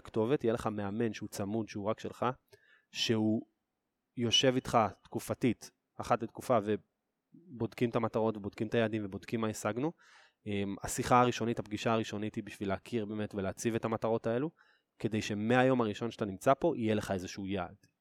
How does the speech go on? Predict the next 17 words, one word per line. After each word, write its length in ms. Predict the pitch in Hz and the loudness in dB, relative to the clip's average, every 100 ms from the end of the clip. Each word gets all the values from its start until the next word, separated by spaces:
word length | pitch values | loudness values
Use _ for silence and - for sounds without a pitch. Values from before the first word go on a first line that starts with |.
| _ | _
תהיה 160 | 113 107 | -2 -2
לך 160 | - | 0
איזושהי 260 | 107 107 113 | -4 -4 -6
מטרה 360 | - 110 110 | -6 -2 -2
מול 180 | 107 101 | -2 -2
העיניים, 240 | 101 120 113 | -2 -2 -2
ולא 180 | 104 117 - _ _ _ | 0 -2 -4 _ _ _
פשוט 300 | 139 131 - | -2 -2 -2
סתם 540 | - - - - 110 101 | -4 -6 -4 2 2 2
תתאמן. 480 | - 104 95 101 87 85 _ _ _ - 110 | -6 -8 -6 -6 -6 -10 _ _ _ -20 6
גם 160 | 131 180 | 8 10
אם 120 | 185 | 8
הגעת 260 | 113 135 | 8 8
לפה, 180 | 208 156 | 8 6
אגב, 140 | 110 92 | 4 2
סתם 760 | - - - - 117 120 123 | -4 -6 -10 4 8 8 6
להתאמן, 680 | 113 107 - 98 156 143 160 | 2 2 0 0 4 4 0